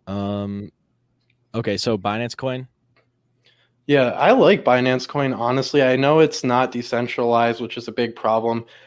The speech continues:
Speaker 2: but over the short term and over the rest of this bull market, I think it'll do well.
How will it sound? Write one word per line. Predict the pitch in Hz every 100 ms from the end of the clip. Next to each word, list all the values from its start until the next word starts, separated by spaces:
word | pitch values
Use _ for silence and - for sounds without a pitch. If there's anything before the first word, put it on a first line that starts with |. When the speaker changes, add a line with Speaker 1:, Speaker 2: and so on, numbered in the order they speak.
| _
Speaker 2:
but | - 131 127 127
over | 160 190
the | 185
short | 180 135 131
term | 139 143 139 143
and | 120 123
over | 131 139
the | 131
rest | 117 127
of | 127
this | 117
bull | - 107
market, | 113 117 117 120
I | 107
think | 110 127
it'll | 135 123
do | 120 113
well. | 104 107 113 -